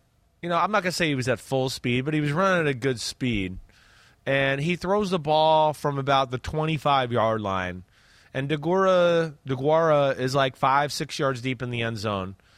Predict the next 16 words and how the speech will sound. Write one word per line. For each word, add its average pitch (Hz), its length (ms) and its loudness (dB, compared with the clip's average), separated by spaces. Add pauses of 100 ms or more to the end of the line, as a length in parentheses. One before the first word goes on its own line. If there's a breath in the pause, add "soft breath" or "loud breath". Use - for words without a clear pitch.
(260 soft breath)
And 156 160 -2
just 214 220 -4
right-handed, 170 1040 -4 (600)
I - 40 -8
mean, 185 340 -6 (300)
it's - 160 -4
like 226 160 -2
he 220 100 -6
didn't 269 220 -4
even 240 180 -4
turn 208 320 -4
his 135 160 -4
body 185 480 0
all 214 200 4
the 214 100 0
way. 226 420 2